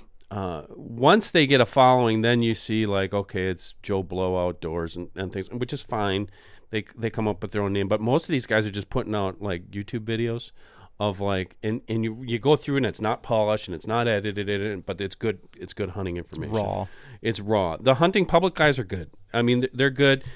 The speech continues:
Speaker 1: Um, they're, but the thing is, is most of the, uh,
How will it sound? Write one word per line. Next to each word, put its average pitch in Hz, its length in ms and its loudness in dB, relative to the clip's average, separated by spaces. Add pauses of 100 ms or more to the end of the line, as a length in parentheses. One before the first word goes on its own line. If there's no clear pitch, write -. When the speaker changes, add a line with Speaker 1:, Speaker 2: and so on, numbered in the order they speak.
(300)
Speaker 1:
Um, 113 440 4 (440)
they're, 147 340 2 (720)
but 131 440 6
the 160 100 4
thing 160 220 4
is, 165 180 4
is 127 140 2
most 135 400 6
of 165 80 0
the, 101 280 -2
uh, 113 40 -6